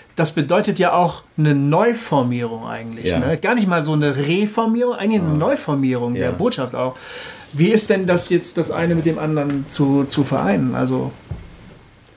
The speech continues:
Speaker 2: Ja, ich würde sagen, die, die Reform-, die Reformfähigkeit der Kirche,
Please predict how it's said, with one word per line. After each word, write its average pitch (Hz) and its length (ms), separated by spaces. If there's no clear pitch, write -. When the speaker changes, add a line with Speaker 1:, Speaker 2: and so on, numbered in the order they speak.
Speaker 2:
Ja, 120 140
ich 127 140
würde 139 200
sagen, 123 380
die, 107 500
die 104 100
Reform-, 113 480
die 107 100
Reformfähigkeit 120 1300
der 104 120
Kirche, 139 640